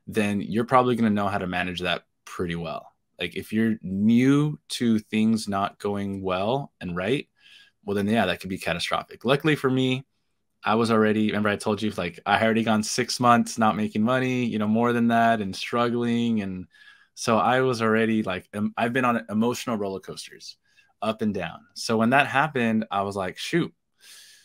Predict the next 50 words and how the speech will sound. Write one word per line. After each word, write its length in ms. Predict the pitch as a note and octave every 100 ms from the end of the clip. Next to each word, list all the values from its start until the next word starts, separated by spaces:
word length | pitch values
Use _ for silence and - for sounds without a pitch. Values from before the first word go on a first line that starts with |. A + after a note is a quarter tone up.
| _ _ _ _ _
all 80 | F2+
right, 160 | B2 A2
what 100 | F#2+
are 40 |
we 60 | G2+
gonna 140 | A2+
do?" 200 | G#2+ E3 - - -
And 200 | A2 A2+
I 100 | G#2+
just, 280 | G2+ G2+ -
like, 300 | F2+ E2+ - -
was 300 | - B2+ B2+
immediately 520 | B2 C3+ C#3+ B2+ B2+
able 220 | A2+ A#2 A2+
to 120 | A2+
get 220 | G#2 G#2
into 200 | G#2 A2
problem 420 | - F#2 F#2+ G#2+
solving 380 | A2 B2 B2 C3
mode. 260 | C#3 D3+ D#3 _ _ - _
Um, 320 | G2 F#2+ F#2
my 160 | F#2 G#2
wife 400 | G#2 A2 B2 -
responded 460 | A2+ - A2 G#2+ -
pretty 200 | A2+ A2
well 220 | G2 G2
too, 300 | - A2 A2+
because 400 | A2 G#2+ F#2 -
she, 320 | - A2 G#2
I 80 | G2
think 160 | G#2+ G2
she 140 | G#2
might 100 | G#2
have 100 | G2
seen 260 | - G#2 G2+
the 60 |
way 120 | G2
that 100 | F#2+
I 100 | F2
was 180 | F#2 F#2+
responding. 560 | A2 - A2+ A#2 C3 B2+
And 120 | F#2+
so 220 | - F#2
she 240 | F2+ - F#2+
just, 220 | F#2+ -
like, 160 | F2+ -
fed 260 | - F2+
off 220 | F#2 A2+
of 100 | A#2+
that. 300 | B2 C#3+ C#3+